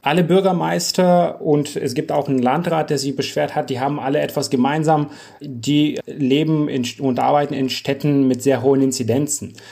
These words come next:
Also in Iserlohn ist zum Beispiel die aktuelle Sieben-Tage-Inzidenz bei hundertzweiundachtzig. Und die sagen eben, bei so einem Inzidenzwert wollen wir nicht noch mehr Schüler jetzt in die Schule schicken.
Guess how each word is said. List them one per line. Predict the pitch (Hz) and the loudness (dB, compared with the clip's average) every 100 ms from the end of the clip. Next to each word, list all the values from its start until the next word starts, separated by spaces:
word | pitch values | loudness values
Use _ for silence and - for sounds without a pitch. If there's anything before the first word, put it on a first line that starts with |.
| - - | -18 -4
Also | 113 117 | 0 0
in | 123 | 0
Iserlohn | 139 131 120 117 139 | 0 2 2 4 2
ist | 147 - | 0 -2
zum | 123 | 0
Beispiel | 117 120 127 | 0 0 -2
die | 113 123 | -2 -2
aktuelle | 120 - 127 123 | -4 -4 -2 0
Sieben-Tage-Inzidenz | 113 123 131 123 120 127 127 120 123 113 117 123 - - | 0 0 0 0 0 0 -2 -4 -4 -2 0 0 -2 -4
bei | 120 113 | -2 -2
hundertzweiundachtzig. | 113 - 127 120 113 - 113 113 104 110 - - 101 - - - - - - - | -4 -2 0 0 -2 -4 -2 -2 -4 -6 -6 -6 -8 -10 -20 -20 -20 -20 -20 -4
Und | 147 156 | 0 2
die | 160 | 2
sagen | 131 131 139 139 | 4 2 0 -2
eben, | 143 143 147 147 147 - _ | 0 2 2 0 -2 -10 _
bei | - 123 | 0 0
so | 113 131 147 | 2 2 2
einem | - 135 147 147 | 2 0 0 0
Inzidenzwert | 143 139 123 120 156 - 147 151 151 - - - 82 - | -4 -2 0 0 -2 0 2 2 2 -4 -8 -16 -20 -12
wollen | 147 131 147 | -2 0 2
wir | 135 135 | 2 0
nicht | 160 - | 0 -2
noch | 123 131 - | -2 -2 0
mehr | 110 104 | -2 -2
Schüler | - 113 104 | -6 -4 -4
jetzt | 107 107 107 | -2 -4 -6
in | 127 | -6
die | 110 | -6
Schule | 110 - 120 104 | -6 -6 -6 -6
schicken. | - 101 92 | -10 -12 -14